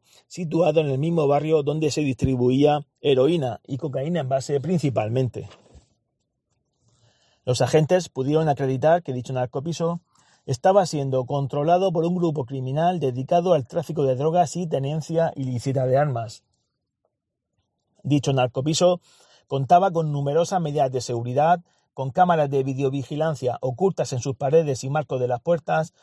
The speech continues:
controladas por un monitor con conexión desde el interior, así como una puerta de acceso acorazada instalada para impedir la entrada por la fuerza por parte de la policía,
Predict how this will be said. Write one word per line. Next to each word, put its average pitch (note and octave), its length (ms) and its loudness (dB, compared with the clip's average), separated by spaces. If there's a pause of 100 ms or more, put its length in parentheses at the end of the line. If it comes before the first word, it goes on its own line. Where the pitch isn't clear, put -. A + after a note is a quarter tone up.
(220)
controladas E3 840 2
por E3+ 200 -8
un F#3 80 -2
monitor C#3+ 440 -2
con - 160 -10
conexión C#3+ 560 -4
desde C3 180 0
el B2 80 -2
interior, D3+ 560 2 (340)
así D3 320 -6
como F3+ 280 0
una D#3 240 -2
puerta E3+ 340 -2
de D#3 60 2
acceso B2+ 520 -4
acorazada C3+ 800 0
instalada D#3 760 0 (360)
para F3 220 0
impedir D#3+ 480 -2
la D3 100 2
entrada D3+ 400 2
por C#3+ 140 -4
la C3 100 -2
fuerza D3+ 300 -2
por C#3+ 160 -2
parte B2 260 -8
de A#2+ 80 -2
la A#2 140 -4
policía, A#2+ 560 -4